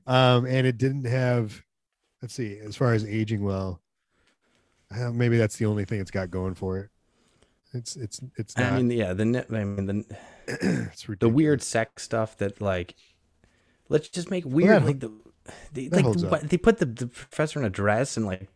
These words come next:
Speaker 2: t-, like, tie his nipples down, and
Speaker 1: Ugh.
Speaker 2: then it's not addressed. It doesn't come up again. It's just, they do that for <laughs> five seconds. That felt like a deleted
Speaker 1: You
Speaker 2: scene.
Speaker 1: want, you wanted that to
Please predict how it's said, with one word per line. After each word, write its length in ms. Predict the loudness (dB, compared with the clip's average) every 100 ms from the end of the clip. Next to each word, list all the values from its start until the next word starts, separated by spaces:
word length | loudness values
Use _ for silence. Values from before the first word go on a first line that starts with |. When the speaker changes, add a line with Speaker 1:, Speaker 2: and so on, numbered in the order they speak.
| _
Speaker 2:
t-, 240 | -16 -10 -2
like, 240 | -2 -2
tie 220 | -8 -4 -2
his 160 | 0
nipples 260 | -2 -2 -2
down, 220 | 0 -2 -4 -12 2
and 160 | 6
Speaker 1:
Ugh. 40 | 8
Speaker 2:
then 220 | 6 4
it's 160 | 2 6
not 140 | 8
addressed. 440 | 8 4 2 -4 -14
It 40 | 2
doesn't 200 | 4 4
come 160 | 2 2
up 140 | 2
again. 280 | 2 0 0
It's 240 | -2 -2 -2
just, 380 | 0 0 -2 -2
they 100 | -2
do 180 | 0 -2
that 180 | -2 -4
for 140 | -6
<laughs> 20 |
five 340 | -14 -6 -4 -2
seconds. 520 | -2 -2 -2 -6 -8 _ _ _ -20 _ _ -12
That 240 | -2 -2 2
felt 100 | 4
like 160 | 4
a 40 | 2
deleted 440 | 0 2 -2 2
Speaker 1:
You 120 | 8
Speaker 2:
scene. 20 | 8
Speaker 1:
want, 260 | 8 4
you 120 | 2 2
wanted 240 | 4 2
that 180 | 2 0
to 240 | -2 -4